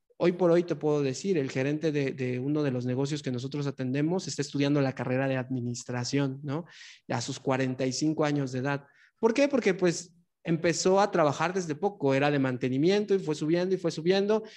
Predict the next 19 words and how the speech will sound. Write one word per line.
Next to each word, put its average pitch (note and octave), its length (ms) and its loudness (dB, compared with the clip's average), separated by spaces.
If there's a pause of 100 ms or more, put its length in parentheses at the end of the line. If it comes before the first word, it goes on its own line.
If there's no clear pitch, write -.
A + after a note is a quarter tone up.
(180)
y - 80 -6
pues D#3+ 160 -6
al E3 100 2
grado G3 200 4
en G3+ 100 2
el F3+ 80 0
que D#3 140 -6
cuando C#3+ 240 2
se C#3+ 140 -2
fue E3+ 200 0
la F3+ 160 0
que F#3 80 -2
era E3+ 120 2
la D#3+ 140 2
gerente D3+ 420 -4
en D3 80 2
el C3 100 0
momento C#3 320 0
actual, E3 500 0